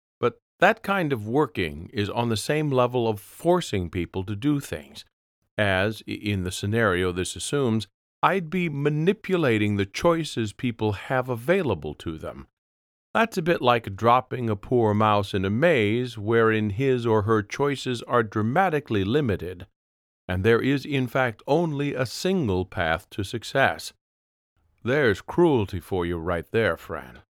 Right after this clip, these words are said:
While I'm obviously working on a large scale with you all, that's one of the things I'm hoping you get out of your time with me here.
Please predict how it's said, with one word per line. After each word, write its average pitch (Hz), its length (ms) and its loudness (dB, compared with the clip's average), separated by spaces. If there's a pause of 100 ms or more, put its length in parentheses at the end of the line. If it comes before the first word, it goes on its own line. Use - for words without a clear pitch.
(1160)
While 160 200 8
I'm 143 140 2
obviously 220 520 4
working 147 380 2
on 113 140 0
a 101 40 0
large 117 460 2
scale 175 400 0
with 113 220 -2
you 107 200 0
all, 80 560 -2
that's 110 360 2
one 123 180 0
of 104 80 -8
the 95 80 -2
things 92 320 -2
I'm 92 180 0
hoping 113 360 -2
you 98 100 0
get 120 400 -2
out 92 140 0
of 85 100 -6
your 87 140 -6
time 82 460 -2
with 85 180 -8
me 82 180 -6
here. 80 420 -4